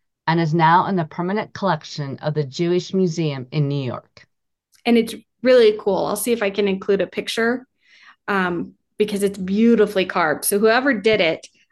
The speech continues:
Speaker 2: obviously they were risking their lives to carve it, um, in the concentration camp, but they took their time and it's absolutely gorgeous.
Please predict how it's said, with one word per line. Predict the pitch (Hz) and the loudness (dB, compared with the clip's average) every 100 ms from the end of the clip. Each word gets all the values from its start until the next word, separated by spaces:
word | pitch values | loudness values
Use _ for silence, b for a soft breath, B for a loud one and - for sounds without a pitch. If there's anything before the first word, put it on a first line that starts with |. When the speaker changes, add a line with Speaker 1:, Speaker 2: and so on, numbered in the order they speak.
| - | -6
Speaker 2:
obviously | 214 233 240 233 226 | -2 0 2 2 4
they | 208 | 4
were | 202 185 | 4 4
risking | 208 - 202 | 0 0 2
their | 190 175 | 2 2
lives | 180 185 185 190 | 0 -2 -4 -4
to | 185 | -8
carve | 185 185 196 | -4 -2 0
it, | 233 262 - _ _ b b b - | 0 -2 -6 _ _ b b b -4
um, | 196 185 175 | 0 0 0
in | 208 | 2
the | 208 | 0
concentration | 202 202 202 196 208 208 233 | 0 -4 -4 -2 -2 0 -2
camp, | 240 240 240 | 0 -2 -4
but | 190 190 | -8 2
they | 214 226 | 2 2
took | 233 226 | -2 -4
their | 208 202 | -2 -2
time | 202 185 185 180 - | -2 -2 0 -2 -2
and | 185 | -2
it's | 180 - - - - | -2 -4 -10 -20 -4
absolutely | 196 196 - 180 139 117 | -2 -2 -2 -2 -2 -4
gorgeous. | - 82 - 196 - | -6 -8 -8 -12 -16